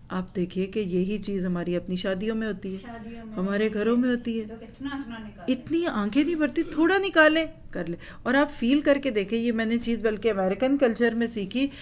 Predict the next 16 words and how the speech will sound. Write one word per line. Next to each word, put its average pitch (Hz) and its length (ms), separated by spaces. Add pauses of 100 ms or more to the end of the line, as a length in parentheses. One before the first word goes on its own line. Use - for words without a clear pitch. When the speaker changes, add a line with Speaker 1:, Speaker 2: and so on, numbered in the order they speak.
(180)
Speaker 1:
कि 208 100
जैसे 202 360
इस 214 120
तरह 226 180
के 220 160
जो 208 140
बफेस 233 420
होते 214 220
हैं 285 60
ना, 370 80
तो 339 140
वो 277 140
लोग 311 180
क्या 330 120
करते 330 240
हैं, 339 80